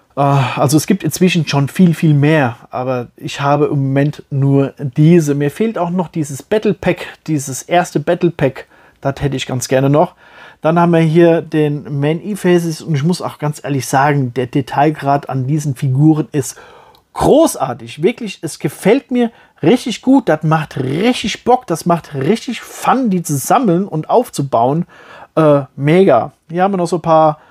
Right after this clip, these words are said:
ah ne, hier geht's ja weiter. Dann haben wir noch Webstore. Selbst Webstore gibt es schon <laughs> mittlerweile zwei Varianten.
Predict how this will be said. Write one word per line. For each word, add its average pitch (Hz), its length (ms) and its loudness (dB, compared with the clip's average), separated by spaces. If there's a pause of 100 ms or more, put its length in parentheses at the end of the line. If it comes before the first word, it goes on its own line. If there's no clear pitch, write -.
(360)
ah 151 80 -4
ne, 160 80 2
hier 147 240 0
geht's 139 160 -4
ja 117 140 -2
weiter. 113 420 0
Dann 175 160 2
haben 202 120 2
wir 190 100 4
noch 151 360 0
Webstore. 214 680 2
Selbst 185 340 -4
Webstore 185 340 -2
gibt 185 220 -2
es 170 100 -8
schon 160 220 0
<laughs> 175 40 2
mittlerweile 156 520 2
zwei 147 400 2
Varianten. 151 720 0